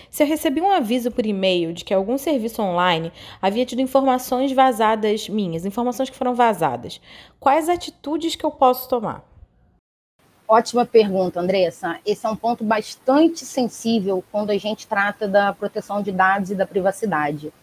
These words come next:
Speaker 2: É importante destacar aqui que o Brasil, atualmente, está entre os três países do mundo com maior número de cyberataques. Ou seja, todos nós estamos vulneráveis a esse tipo de ocorrência todos os dias da nossa vida.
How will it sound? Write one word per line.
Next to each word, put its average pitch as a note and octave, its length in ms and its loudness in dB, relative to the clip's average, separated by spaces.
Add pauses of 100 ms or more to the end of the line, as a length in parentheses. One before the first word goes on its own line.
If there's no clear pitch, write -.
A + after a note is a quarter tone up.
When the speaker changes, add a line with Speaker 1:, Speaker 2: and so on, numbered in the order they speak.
(400)
Speaker 2:
É G3 80 0
importante A#3 560 2
destacar G3+ 560 0
aqui F#3+ 480 0 (160)
que G#3+ 60 -4
o G#3 80 2
Brasil, F3+ 640 2
atualmente, F#3+ 800 0
está G#3 220 -2
entre G#3+ 180 -6
os - 160 -10 (100)
três C#4 360 6
países A3 360 2
do G#3+ 80 -2
mundo G#3+ 300 -2
com A3+ 80 -4
maior G#3+ 420 4
número A3+ 360 2
de - 100 -18
cyberataques. G3+ 880 2 (480)
Ou A#3+ 120 6
seja, F#3 400 0
todos F4+ 280 2
nós B3+ 280 2
estamos A3+ 320 -4
vulneráveis G#3 580 0
a G#3+ 60 0
esse G3 140 -6
tipo G#3 200 -14
de A3 80 0
ocorrência G#3 720 -2 (240)
todos A#3+ 220 8
os A#3 80 0
dias A3+ 180 0
da G#3+ 100 4
nossa A3 280 2
vida. D3+ 420 -6